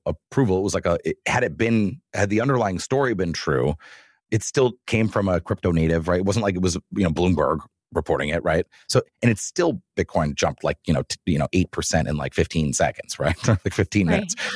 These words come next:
Speaker 1: right? And I think that caught a lot of people off guard. So broadly, the reason for spot going up, obviously, is around this E T F anticipation. I think a lot of people are realizing it's closer, and n-, now you start to see the market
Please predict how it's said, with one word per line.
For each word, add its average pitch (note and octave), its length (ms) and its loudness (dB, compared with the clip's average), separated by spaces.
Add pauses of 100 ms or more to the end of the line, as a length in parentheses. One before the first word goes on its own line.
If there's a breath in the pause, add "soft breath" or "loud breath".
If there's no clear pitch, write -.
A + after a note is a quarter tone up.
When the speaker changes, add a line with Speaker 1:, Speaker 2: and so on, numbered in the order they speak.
(140 loud breath)
Speaker 1:
right? F#2+ 100 4
And - 80 -2
I - 60 -2
think C3+ 180 -2
that A2+ 160 0
caught A2+ 160 -2
a G#2 40 2
lot F#2+ 120 2
of F2 60 -4
people F2+ 240 -2
off - 80 -6
guard. E2+ 180 0
So - 100 -4
broadly, C3 340 0
the G2 100 -2
reason C#3 320 0
for - 80 -10
spot F#2+ 340 0
going E2+ 200 0
up, E2 180 -2
obviously, F2 520 0
is D#2 200 0
around F2 400 0
this D#2+ 180 -4
E E2+ 80 -2
T - 180 -2
F D2+ 200 2
anticipation. C2+ 680 -4
I C2 60 -4
think D2+ 120 -4
a C2 40 -2
lot D2+ 160 0
of D2+ 60 -4
people D#2 220 -4
are D2 60 0
realizing D2 360 0
it's C2+ 100 -10
closer, G#2 360 -2
and D#2+ 180 0
n-, - 80 -4 (100)
now F#2 80 2
you F2+ 100 2
start G2+ 240 0
to - 80 -10
see - 140 -6
the E2 100 0
market D#2+ 400 0